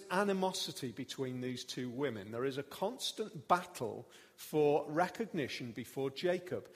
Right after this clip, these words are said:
They never seem to see eye to eye, and yet on this occasion, they're together. They're, they're of one mind. Look at why they're together. Verse fourteen says,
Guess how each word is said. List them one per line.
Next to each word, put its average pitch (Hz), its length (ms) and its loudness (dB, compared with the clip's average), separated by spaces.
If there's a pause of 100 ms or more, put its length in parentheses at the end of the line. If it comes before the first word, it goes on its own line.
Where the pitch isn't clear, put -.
(180)
They 175 140 4
never 202 400 2
seem 208 380 0
to - 140 -6
see 160 360 2
eye 139 260 2
to 123 220 0
eye, 120 320 2
and 131 120 -4
yet 139 220 6
on 131 220 0
this 247 260 2
occasion, 120 720 -2 (240)
they're 170 160 6
together. 175 680 4 (380)
They're, 175 360 10
they're 165 380 10
of 147 400 4
one 131 540 2
mind. 165 520 2
Look 143 300 0
at - 160 -2
why 131 240 4
they're 127 220 2
together. 151 560 2
Verse 120 320 0
fourteen 143 580 -2
says, 107 520 -4